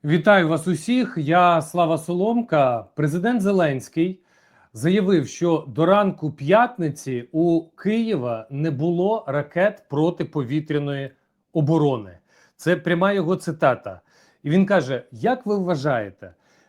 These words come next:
для чого потрібен енергетичний Рамштайн, якщо я кожен пакет ракет вибиваю з країн Європи і Америки?» Питання не лише в системах Петріот, яких як ніколи не вистачатиме.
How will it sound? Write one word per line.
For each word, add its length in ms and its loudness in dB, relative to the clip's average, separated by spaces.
для 200 0
чого 300 0
потрібен 720 -4
енергетичний 1040 -2
Рамштайн, 680 0
якщо 560 0
я 280 4
кожен 460 0
пакет 440 -2
ракет 400 -4
вибиваю 520 2
з 80 -12
країн 360 -2
Європи 520 -2
і 40 2
Америки?» 640 -2
Питання 460 4
не 140 2
лише 340 0
в 60 -4
системах 600 0
Петріот, 540 0
яких 400 -4
як 180 -2
ніколи 460 0
не 120 -2
вистачатиме. 840 -2